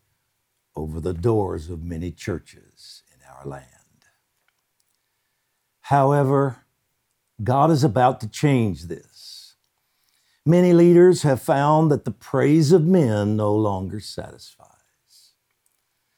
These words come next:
They are also realizing that powerless Christianity is a contradiction of the Bible. They are awakening to the fact that we have lowered the standard and watered down the wine.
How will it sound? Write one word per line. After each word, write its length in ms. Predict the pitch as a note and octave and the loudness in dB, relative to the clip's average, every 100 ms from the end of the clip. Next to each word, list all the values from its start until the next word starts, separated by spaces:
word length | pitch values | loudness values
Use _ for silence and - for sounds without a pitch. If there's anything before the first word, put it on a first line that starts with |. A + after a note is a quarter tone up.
| _ _ | _ _
They 100 | E3+ | 2
are 120 | D3+ | 4
also 300 | D3+ D3 D#3+ | 2 0 2
realizing 760 | C#3 C#3+ C#3 C#3 C3+ B2+ D3 D3 | 2 4 4 4 4 2 2 2
that 240 | C#3 - _ - | 0 -2 _ -8
powerless 720 | - E3 E3 C#3+ A#2 A2+ - | 0 2 4 2 0 -4 -6
Christianity 1000 | - E3+ - D#3 C#3 D3+ C#3+ A2 A2 - _ - | -2 -2 0 -2 0 0 0 0 -2 -4 _ -2
is 180 | F3 C3+ | 0 0
a 80 | B2+ | -2
contradiction 840 | - F#3+ D#3+ D3+ F3+ G#3+ - D#3 | -2 -2 0 2 2 2 0 0
of 80 | C#3+ | 0
the 100 | C#3 | 0
Bible. 520 | F3 G3+ E3 F#2+ - _ _ _ _ _ _ _ _ _ _ _ _ - | 2 2 0 -2 -8 _ _ _ _ _ _ _ _ _ _ _ _ 0
They 120 | C3 | 2
are 80 | A#2+ | 4
awakening 640 | A#2+ C#3+ F3 F3+ C#3+ A#2 | 4 4 4 2 2 -2
to 140 | - B2+ | -4 -4
the 120 | G2+ | -4
fact 540 | - C3+ A2+ C3+ D3 | -4 0 2 2 0
that 180 | C#3+ A#2 | -4 -4
we 200 | B2+ D3+ | 0 2
have 240 | C3+ B2+ A2+ | 2 0 0
lowered 480 | C3 E3+ F#3+ D#3 | 2 2 2 0
the 80 | B2+ | -4
standard 800 | - - - D3+ D#3+ D#3+ D#3+ C#3 - _ | -6 -8 -4 -2 0 2 2 0 -6 _
and 220 | G2+ F#2+ | -10 -4
watered 560 | G#2 C3+ D3 C3+ B2+ G2 | 0 4 4 2 -2 -2
down 380 | B2+ C3+ C#3 C3 | -2 0 0 2
the 80 | B2 | 0
wine. 800 | A2 A2 G2+ F#2 D#2+ D#2+ D#2 | 0 0 -2 -4 -8 -10 -14